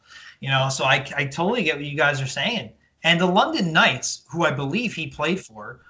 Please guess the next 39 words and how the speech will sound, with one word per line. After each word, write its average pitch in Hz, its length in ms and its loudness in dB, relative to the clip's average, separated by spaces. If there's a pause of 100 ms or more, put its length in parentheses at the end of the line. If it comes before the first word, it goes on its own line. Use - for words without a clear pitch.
(220)
are 208 180 -2
they 302 140 -10
not 170 360 -2
like 180 200 -2
the 143 100 -4
New 139 180 -6
York 160 300 -2
Yankees 143 540 -4
of 127 300 -6
the, 127 380 -6
of 123 180 -4
the 127 120 -4
junior 139 460 -6
league, 160 280 -4
whichever 131 640 -4 (160)
league 135 240 -6
he's 135 240 -6
in? 135 180 -6
Like, 131 220 -6
they 165 160 4
had, 127 380 0 (440)
uh, 127 260 0
McDavid, 139 680 -2
they, 139 160 -2
they 151 180 -2
have 160 180 -4
all, 170 140 6
like, 160 200 -2
the 143 60 -4
best 147 400 -2
players. 135 440 0
Like, 127 80 -8
they're 143 100 -4
always 160 240 0
playing 151 360 -2
with 131 100 -8
the 123 80 -6
best 131 420 0
guys. 117 460 -2